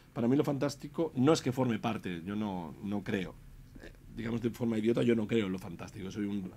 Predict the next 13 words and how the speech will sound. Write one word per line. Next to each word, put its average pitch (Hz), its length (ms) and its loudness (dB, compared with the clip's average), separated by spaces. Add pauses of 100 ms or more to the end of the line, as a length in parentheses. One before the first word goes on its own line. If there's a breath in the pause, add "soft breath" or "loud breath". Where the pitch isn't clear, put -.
aristotélico 104 680 -4
idiota 104 440 -2
que 95 120 -8
piensa 98 260 -8
que 95 100 -8
la 92 120 -4
realidad 95 320 -4
es - 280 -14
esta - 240 -12
cosa 95 220 -8
que 95 80 -8
aquí 92 220 -6
hay, 98 240 -4